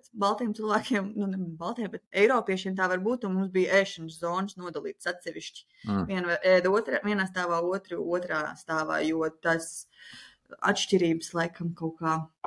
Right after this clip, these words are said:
Speaker 1: nu, lai mums to diskomfortu varbūt kaut kā mazinātu vai kaut kas tāds, bet man, ā, nu, jā, man bija tur kaut kā.
Speaker 2: Tā ir
Speaker 1: Bet
Speaker 2: tā
Speaker 1: es, man
Speaker 2: lieta,
Speaker 1: arī
Speaker 2: man
Speaker 1: ļoti, man arī negaršo, ā, tādi asi ēdieni vispār necik, un ja es
Speaker 2: Jā.
Speaker 1: viņiem teicu, "Man vispār necik asu", viņi teica, "Nu, tu, tu, bišķi, bišķi, bišķi." Es teicu,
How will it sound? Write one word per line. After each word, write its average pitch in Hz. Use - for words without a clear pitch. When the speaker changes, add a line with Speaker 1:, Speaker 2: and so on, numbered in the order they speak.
Speaker 1:
nu, 190
lai 180
mums 170
to 170
diskomfortu 170
varbūt 170
kaut 170
kā 170
mazinātu 170
vai 185
kaut 175
kas -
tāds, 180
bet 180
man, 208
ā, 190
nu, 208
jā, 175
man 185
bija 165
tur -
kaut 156
kā. 160
Speaker 2:
Tā 175
ir 170
Speaker 1:
Bet 269
Speaker 2:
tā 294
Speaker 1:
es, 294
man 277
Speaker 2:
lieta, 285
Speaker 1:
arī 233
Speaker 2:
man 240
Speaker 1:
ļoti, 294
man 262
arī 247
negaršo, 220
ā, 175
tādi 180
asi 196
ēdieni 165
vispār 196
necik, 185
un 202
ja 202
es 190
Speaker 2:
Jā. -
Speaker 1:
viņiem 190
teicu, 190
"Man 185
vispār 196
necik 180
asu", 262
viņi 214
teica, 269
"Nu, 440
tu, 427
tu, 427
bišķi, 392
bišķi, 339
bišķi." 320
Es 247
teicu, -